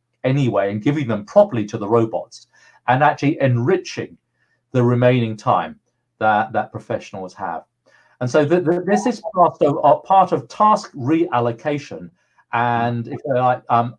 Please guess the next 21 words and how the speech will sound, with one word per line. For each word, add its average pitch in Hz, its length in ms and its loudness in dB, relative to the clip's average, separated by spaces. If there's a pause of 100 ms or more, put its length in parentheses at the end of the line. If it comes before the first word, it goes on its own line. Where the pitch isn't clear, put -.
upskilling, 139 800 -2 (340)
uh, 113 260 0
and 120 140 -4
providing 123 640 0 (160)
humans 123 520 -4
to 131 120 -4
do 135 180 -2
what 127 280 -4
is 135 180 -10
most 135 240 -4
human, - 380 -8 (520)
which 135 220 -8
is 117 80 -4
to 131 120 -10
engage 120 280 -2
in 117 80 -8
the 117 80 -6
much 123 240 -4
more 113 180 -2
complex, 123 680 -2
sensitive, 120 760 -4